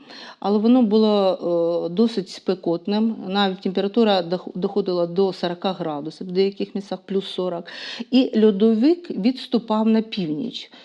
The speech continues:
Тобто певні території звільнювались від нього. Да. А коли наступала льодовикова зима, то льодовик набирав свою потужність і просувався на південь знов. Тобто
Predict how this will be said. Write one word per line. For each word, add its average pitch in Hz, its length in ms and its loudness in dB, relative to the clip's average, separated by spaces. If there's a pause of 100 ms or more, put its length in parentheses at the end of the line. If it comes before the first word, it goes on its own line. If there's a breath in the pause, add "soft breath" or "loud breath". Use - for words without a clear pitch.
(120 loud breath)
Тобто 196 260 -2
певні 302 340 6
території 170 640 -2 (120)
звільнювались 185 840 0
від 175 80 -4
нього. 170 260 -8
Да. 175 220 -8 (560 loud breath)
А 190 240 4
коли 240 240 6
наступала 240 640 4
льодовикова 226 500 4
зима, 269 480 6 (160)
то 226 360 6
льодовик 220 500 0 (160)
набирав 202 440 2
свою 175 160 0
потужність 339 680 0
і 370 160 8
просувався 240 720 0
на 226 280 0 (100)
південь 202 460 0
знов. 175 320 -4
Тобто 269 220 0